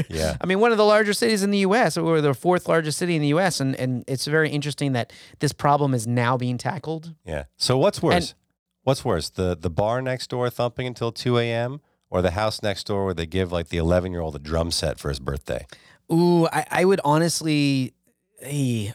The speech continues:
Speaker 2: I don't know. That's a,
Speaker 1: Tough
Speaker 2: that's
Speaker 1: call,
Speaker 2: a, that
Speaker 1: right?
Speaker 2: is a tough call. I was that kid with the drum set in the garage. Um,
Speaker 1: Yeah, my, my, I, my, my
Speaker 2: but again,
Speaker 1: cousin
Speaker 2: I, I wasn't, like, wall to wall. I wasn't in a townhome or something playing the drum set.
Speaker 1: Yeah.
Speaker 2: I was in a house.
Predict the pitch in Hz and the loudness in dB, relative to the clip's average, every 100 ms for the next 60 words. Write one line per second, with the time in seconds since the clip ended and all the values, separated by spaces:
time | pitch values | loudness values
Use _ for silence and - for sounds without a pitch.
0 | - 156 175 170 147 170 160 135 170 160 | -6 -2 0 2 2 0 0 2 2 2
1 | 139 175 156 151 143 123 127 110 98 - | 2 0 0 -2 -2 -2 0 0 -2 -10
2 | - - - 143 147 131 131 - - 160 | -20 -8 0 2 2 2 -2 -4 -4 -2
3 | 143 117 120 - 113 131 143 131 110 - | -2 -4 -8 -6 -2 0 0 0 -2 -2
4 | 113 107 113 135 104 - _ _ _ _ | -6 -2 2 2 2 -4 _ _ _ _
5 | 135 127 123 117 92 92 - 113 107 104 | -2 0 0 -2 -2 -4 -2 -2 -2 -2
6 | 98 113 117 113 113 110 113 117 - 269 | -2 0 -2 0 -2 0 0 2 2 2
7 | 202 196 208 220 220 220 196 185 175 160 | 2 2 2 2 2 -2 -4 -4 0 0
8 | 131 147 143 - 143 185 196 170 147 165 | 0 -10 -16 -16 0 4 6 4 4 4
9 | 208 143 135 156 160 151 135 123 160 170 | 6 6 4 2 0 2 0 0 0 0
10 | 139 120 101 - 101 104 98 101 117 104 | 0 -2 -4 -6 -8 -8 -10 -6 -6 -6
11 | 95 101 92 - 92 110 123 131 117 - | -8 -10 -8 -8 -4 -4 -4 -4 -4 -6
12 | - 76 - | -12 -12 -12